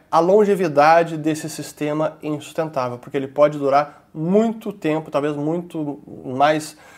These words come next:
vários anos mais do que os austríacos gostariam de admitir. Aqui, por fim, qual o momento que tomou a decisão certa profissionalmente? Bom, essa é uma pergunta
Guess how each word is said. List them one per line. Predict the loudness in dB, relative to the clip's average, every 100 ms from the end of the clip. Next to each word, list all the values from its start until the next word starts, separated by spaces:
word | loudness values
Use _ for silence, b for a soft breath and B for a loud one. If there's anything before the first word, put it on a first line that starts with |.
| b b b
vários | 2 4 4 4
anos | 2 2
mais | 2 4 4 2
do | -2
que | -4
os | -2 0
austríacos | -2 -4 -6 -2 -2 -2 -4
gostariam | -6 -4 -4 -4
de | -4
admitir. | -4 -6 -8 -12 -14 _ _ _ _ b b b b b b
Aqui, | 0 2 0
por | 0 0
fim, | 2 2 2 2
qual | 4
o |
momento | 6 4 0
que | 2
tomou | 4 6 6
a |
decisão | 6 0 0 0
certa | 0 2 2 2 -4
profissionalmente? | -4 -2 -2 0 0 0 -4 -8 -18 _ _ _ _ _ _
Bom, | -4 4 6 4 2
essa | 0 2
é | 2
uma |
pergunta | 2 0 0 2 2 0